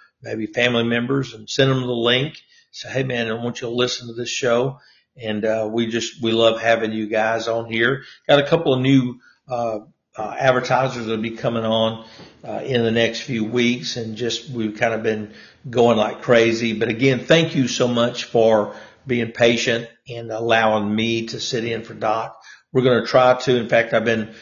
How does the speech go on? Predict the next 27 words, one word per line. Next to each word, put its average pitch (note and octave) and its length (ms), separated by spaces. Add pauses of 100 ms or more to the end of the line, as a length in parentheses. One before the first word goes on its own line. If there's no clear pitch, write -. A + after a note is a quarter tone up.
(220)
talking A2+ 300
to G#2+ 60
his, - 340
uh, B2+ 160
schedulers A#2 720 (380)
and A#2 200
trying A#2+ 300
to A2+ 40
get A#2 180
a A#2 160
connection A2+ 640
to A#2+ 60
where A2 460 (200)
we B2+ 120
can A2 100
have G#2+ 120
him G#2+ 200
call A#2 340
in, G#2+ 380 (340)
uh, A2+ 160
to - 160
the G#2+ 80
show G#2+ 320
one A2 140
of G2+ 80
these G#2+ 200
days, G#2+ 580